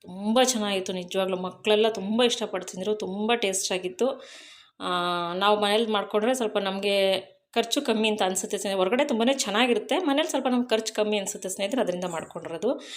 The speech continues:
ನೋಡಿ, ಬಿಸಿ ಕೈ ಸುಡ್ತಾ ಇದೆ ನನಗೆ, ನಿಮ್ಗೆ ತೋರ್ಸೋಣ ಅಂದ್ಬಿಟ್ಟು ಆಗ್ತಾಯಿಲ್ಲ, ಕೈ ಸುಡ್ತಾ ಇದೆ. ಮತ್ತು ಇನ್ನೊಂದು ಪೀಸ್ ತೋರಿಸ್ತೀನಿ.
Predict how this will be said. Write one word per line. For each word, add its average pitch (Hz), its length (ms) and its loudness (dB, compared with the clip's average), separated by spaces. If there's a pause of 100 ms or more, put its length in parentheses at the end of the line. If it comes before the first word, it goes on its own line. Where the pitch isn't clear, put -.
(180)
ನೋಡಿ, 208 180 -6 (520)
ಬಿಸಿ 196 260 -2
ಕೈ 190 160 -2
ಸುಡ್ತಾ 190 400 -10
ಇದೆ 175 160 -2
ನನಗೆ, 165 320 -2 (960)
ನಿಮ್ಗೆ 185 240 -14
ತೋರ್ಸೋಣ 208 340 0
ಅಂದ್ಬಿಟ್ಟು 180 320 -4
ಆಗ್ತಾಯಿಲ್ಲ, 170 460 -2
ಕೈ 196 160 -6
ಸುಡ್ತಾ 185 380 -8
ಇದೆ. 175 220 -8 (1400)
ಮತ್ತು 185 240 -14
ಇನ್ನೊಂದು 185 260 -12
ಪೀಸ್ 180 220 -10
ತೋರಿಸ್ತೀನಿ. 170 520 -14